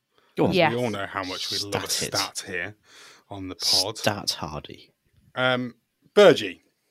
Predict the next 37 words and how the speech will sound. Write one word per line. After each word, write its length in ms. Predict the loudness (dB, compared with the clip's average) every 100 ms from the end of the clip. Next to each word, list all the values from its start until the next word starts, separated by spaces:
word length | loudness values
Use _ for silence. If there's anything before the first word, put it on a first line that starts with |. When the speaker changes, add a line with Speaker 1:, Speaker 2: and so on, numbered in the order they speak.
| _ _ -20 -18 -10
Speaker 3:
has 180 | -6 -2
Speaker 1:
Yes. 200 | -4 0
Speaker 3:
played 320 | 4 4 2 -6
twenty-five 720 | -4 -2 -2 -6 -6 -4 -6
games 380 | -8 -10 -10 -14
this 160 | -12 -12
season. 460 | -10 -12 -12 -14 -16 _ _ -20 -20 _
He's 200 | -6 -4
conceded 680 | -4 -2 2 4 2 0 -4
twenty-five 760 | -4 -4 -4 -8 -4 -4 -4
goals 540 | -2 -2 -2 -8 -16 -18 _
this 140 | -14 -12
season. 380 | -10 -8 -8 -10
Speaker 1:
Hmm. 40 | -16 _ _ -4
Speaker 3:
This 160 | -2
is 80 | 0
all 300 | 4 6 6
just 260 | 4 2 0
in 120 | -4
the 60 | -4
league, 300 | -6 -8 -12
by 160 | -10 -10
the 100 | -8
way. 120 | -8
I'm 120 | -8
not 160 | -10 -12
counting 400 | -12 -12 -12 -12
any 160 | -12
cup 240 | -14 -16 -16
competitions 640 | -18 -18 -20 -20 -20 -20
on 140 | -16 -14
this. 260 | -14 -16 _ -20 -20 -20 -14
He's 140 | -8 -2
kept 280 | 0 0 0
six 360 | 0 -2 -4
clean 300 | -4 -4 -4
sheets. 500 | -8 -10 -14 -18 -20